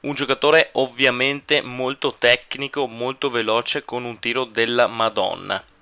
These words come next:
Allora, novantasei controllo palla, con novantasette di dribbling,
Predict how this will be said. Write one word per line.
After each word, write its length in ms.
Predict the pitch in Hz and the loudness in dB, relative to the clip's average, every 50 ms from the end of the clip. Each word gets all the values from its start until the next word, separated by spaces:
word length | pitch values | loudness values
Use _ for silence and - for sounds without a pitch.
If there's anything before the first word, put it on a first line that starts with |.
| _ - - 127 | _ -2 0 2
Allora, 360 | 131 123 120 110 101 92 92 | 2 2 2 0 0 0 -2
novantasei 680 | 101 110 120 120 135 139 135 - 139 - - 165 165 | -2 -4 0 2 2 2 4 2 2 2 2 0 0
controllo 480 | - - 147 135 - 143 147 147 143 135 | 0 -2 -4 0 0 2 2 2 0 2
palla, 500 | - - 131 139 143 147 151 156 165 - - _ _ _ _ _ _ _ _ _ _ _ _ _ - - - - - - - - - | 4 6 6 6 6 4 2 0 -2 -2 -6 _ _ _ _ _ _ _ _ _ _ _ _ _ -14 -12 -12 -10 -10 -14 -20 -18 -8
con 220 | - - 143 147 147 | -4 -4 -2 -2 -2
novantasette 880 | 143 135 117 135 135 139 - - 135 - - - - 151 - - 156 143 | -2 0 2 2 2 2 2 0 0 0 0 0 -2 -2 -4 -6 -8 -6
di 140 | 131 131 | -6 -8
dribbling, 680 | 120 117 117 127 123 120 110 117 127 143 151 151 156 - | -10 -8 -6 -6 -6 -6 -6 -6 -6 -4 -6 -8 -10 -12